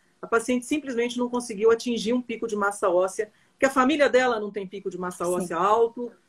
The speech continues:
Speaker 1: então, mas ela tá adaptada pra ela. Então, às vezes, a gente arruma sarna pra se coçar, fazendo coisas a mais do que deveria. Não que não é pra pedir. Tem que pedir, mas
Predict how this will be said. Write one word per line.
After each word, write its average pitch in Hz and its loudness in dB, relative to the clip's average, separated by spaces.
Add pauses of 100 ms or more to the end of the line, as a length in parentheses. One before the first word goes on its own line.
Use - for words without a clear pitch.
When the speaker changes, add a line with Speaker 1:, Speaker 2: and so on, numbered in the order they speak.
(160)
Speaker 1:
então, 226 0
mas 233 2
ela 233 4
tá 240 -2
adaptada 240 -4
pra 190 -8
ela. 160 -8
Então, 208 -10
às 202 -10
vezes, 226 -8
a 226 -8
gente 233 -12
arruma 226 -8
sarna 240 -4
pra 226 -6
se 226 -10
coçar, 240 0 (300)
fazendo 247 0
coisas 254 0
a 247 2
mais 269 0
do 311 -4
que 311 -10
deveria. 247 -6
Não 247 -2
que 339 -8
não 320 -2
é 294 0
pra 294 -8
pedir. 233 -6 (400)
Tem 240 2
que 269 -2
pedir, 233 -4
mas 277 0